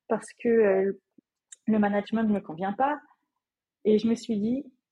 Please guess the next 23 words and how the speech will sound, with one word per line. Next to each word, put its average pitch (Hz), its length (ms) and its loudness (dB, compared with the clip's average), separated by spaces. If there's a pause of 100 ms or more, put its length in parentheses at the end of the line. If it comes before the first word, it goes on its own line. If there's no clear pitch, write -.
(360)
euh, 208 40 -4 (440)
à 196 40 -8
ce - 140 -8
moment-là, 208 400 0
peut-être 247 360 2
qu'il 196 600 2
faut 190 140 -4
que 185 160 -6
j'arrête 202 400 -2
de 208 60 4
m-, 185 320 -2 (880)
de 202 120 0
me 202 100 0
cacher - 400 -2
derrière, 214 460 0
euh, 202 140 -2
des, 196 260 2
euh, « 185 640 0 (720)
C'est 226 100 6
la 196 100 0
faute 202 200 -2
des 202 180 0
autres », 208 160 -6